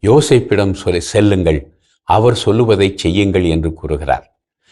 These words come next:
அதே வார்த்தைகளை அன்னை மரியா சொல்வதை பார்க்கிறோம். அங்கே பஞ்சம் நிகழ்ந்து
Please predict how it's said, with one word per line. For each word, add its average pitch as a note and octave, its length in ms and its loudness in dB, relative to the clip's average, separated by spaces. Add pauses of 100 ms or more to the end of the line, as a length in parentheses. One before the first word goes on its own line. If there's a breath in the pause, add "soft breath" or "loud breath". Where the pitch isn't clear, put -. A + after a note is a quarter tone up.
(200 soft breath)
அதே C3+ 340 4
வார்த்தைகளை F#2+ 640 0
அன்னை E2+ 220 0
மரியா E2+ 340 0
சொல்வதை D#2+ 420 -2
பார்க்கிறோம். C#2+ 520 -6 (640 soft breath)
அங்கே G#2 340 2 (300)
பஞ்சம் A#2+ 420 2
நிகழ்ந்து G2+ 560 0